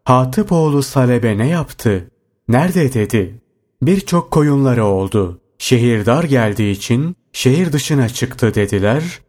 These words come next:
ve hadiseyi bütün teferruatıyla anlattılar. Allah Resulü sallallahu aleyhi ve sellem, "Yazık Salabe'ye, yazık Salabe'ye, yazık Salabe'ye." buyurdu.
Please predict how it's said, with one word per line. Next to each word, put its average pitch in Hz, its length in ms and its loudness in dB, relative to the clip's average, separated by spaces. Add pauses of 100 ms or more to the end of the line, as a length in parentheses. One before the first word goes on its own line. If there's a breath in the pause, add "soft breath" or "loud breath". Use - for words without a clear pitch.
(160)
ve 113 100 4
hadiseyi 107 840 -2 (180)
bütün 131 320 2
teferruatıyla 117 1000 0
anlattılar. 113 720 -2 (680)
Allah 170 380 2
Resulü 113 680 -2 (200)
sallallahu 135 880 2
aleyhi 113 400 2
ve 101 80 0
sellem, 113 640 0 (640)
"Yazık 135 400 2
Salabe'ye, 95 880 -2 (380)
yazık 131 440 0
Salabe'ye, 101 960 -2 (340)
yazık 143 420 0
Salabe'ye." 123 680 0
buyurdu. 98 640 -2